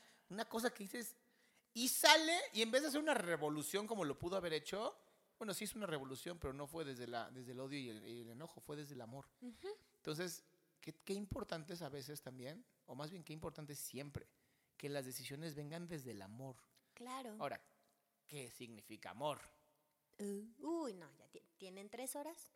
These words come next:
Speaker 1: Tienen tres horas, exacto, ¿no?
Speaker 2: Nomás
Speaker 1: Porque
Speaker 2: para describir lo que es.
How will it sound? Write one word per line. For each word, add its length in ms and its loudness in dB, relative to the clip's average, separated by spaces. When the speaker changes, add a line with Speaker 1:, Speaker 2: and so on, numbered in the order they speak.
Speaker 1:
Tienen 320 -8
tres 200 -8
horas, 160 -2
exacto, 340 -4
¿no? 140 -6
Speaker 2:
Nomás 200 -2
Speaker 1:
Porque 100 -4
Speaker 2:
para 220 0
describir 540 -8
lo 120 -8
que 240 -14
es. 60 -18